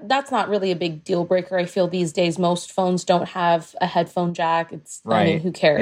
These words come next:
Speaker 2: It's,
Speaker 1: right?
Speaker 2: it's, it's like expandable storage. I mean, it's, it's nice
Speaker 1: Exactly.
Speaker 2: when it's on there, and it is a must for some people. But I would say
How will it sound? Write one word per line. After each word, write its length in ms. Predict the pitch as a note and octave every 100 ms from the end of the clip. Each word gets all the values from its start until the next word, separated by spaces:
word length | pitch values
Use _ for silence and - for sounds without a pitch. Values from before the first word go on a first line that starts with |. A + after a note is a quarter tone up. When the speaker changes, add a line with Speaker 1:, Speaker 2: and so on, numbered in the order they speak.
| A2+
Speaker 2:
It's, 40 |
Speaker 1:
right? 320 | D3 D3+ E3 B2+
Speaker 2:
it's, 240 | B2 -
it's 220 | D#3 D3+ F3
like 180 | D#3+ C3+
expandable 640 | B2+ - B2 A#2 G2 F#2+
storage. 440 | - G#2 D#2+ E2
I 40 | F#2
mean, 140 | G2
it's, 180 | G2 - -
it's 180 | G#3
nice 260 | - G#2 A#2+
Speaker 1:
Exactly. 180 | G#2 B2
Speaker 2:
when 100 | A2+
it's 140 | G#2
on 220 | F2 G2+ A2+
there, 200 | C3 C#3+
and 280 | G#2 G2 -
it 100 | A#2
is 160 | F3
a 40 | A2+
must 380 | A2 A2+ - -
for 100 | F#2+
some 280 | - F#2 F2
people. 460 | - B2+ - D2
But 180 | - E2
I 120 | F#2+
would 180 | A#2 A2
say 480 | - G#2 F#2+ F#2